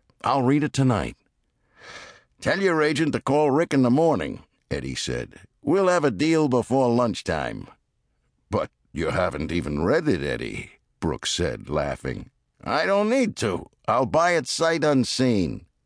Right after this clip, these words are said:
Rick knew that wasn't quite true, but he knew that Eddie expected to like the script.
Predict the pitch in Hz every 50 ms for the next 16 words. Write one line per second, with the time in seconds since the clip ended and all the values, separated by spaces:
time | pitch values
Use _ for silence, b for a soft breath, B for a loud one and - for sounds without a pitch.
0 | _ _ _ _ _ _ _ _ _ _ _ - 117 160 190 151 - - 107 117
1 | 123 117 101 90 98 98 92 - 80 101 98 85 - 69 65 - - - - 113
2 | 92 67 - - - - - 110 104 82 57 52 67 92 104 98 - - - 98
3 | 101 98 101 113 113 131 156 180 185 139 131 - - 113 117 117 113 82 73 73
4 | - - - - 127 143 - - - 62 - - 101 104 127 139 135 - - -
5 | - 60 - - - 69 64 - - - - -